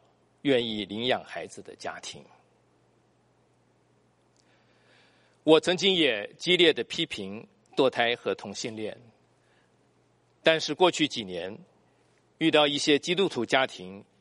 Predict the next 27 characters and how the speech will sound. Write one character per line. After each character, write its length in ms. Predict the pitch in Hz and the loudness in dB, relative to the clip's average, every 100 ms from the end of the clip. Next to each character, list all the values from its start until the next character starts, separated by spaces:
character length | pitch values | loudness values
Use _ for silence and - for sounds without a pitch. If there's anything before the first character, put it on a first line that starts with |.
| _ | _
有 180 | - 120 | -2 0
孩 240 | 110 107 120 | 2 0 -2
子 160 | 120 | -4
在 200 | 98 120 | 0 0
这 180 | 113 135 | 2 2
样 160 | 117 101 | 2 -2
的 80 | |
情 240 | 98 - 104 | -6 -8 -6
况 180 | - 107 | -6 -2
当 220 | 117 117 | -2 -2
中， 320 | 113 110 117 - _ _ _ _ _ _ _ _ | -6 -6 -10 -20 _ _ _ _ _ _ _ _
父 180 | _ 160 | _ -2
母 160 | 139 113 | 0 0
的 140 | 107 | 0
痛 260 | - - 131 | 0 0 -2
苦 300 | - 95 82 | -4 -12 -12
无 200 | 107 110 | -8 -8
助， 260 | - 117 87 _ _ _ _ _ _ _ _ | -2 -2 -2 _ _ _ _ _ _ _ _
使 200 | - - | -8 -2
我 180 | 143 143 | 2 2
感 220 | 139 98 | 2 -4
到 240 | 101 107 87 - | 0 0 0 -8
批 200 | - 139 | -6 -6
评 180 | 120 | -6
的 100 | 98 | -10
残 240 | 92 - 95 | -10 -8 -6
忍。 220 | 98 80 | -6 -8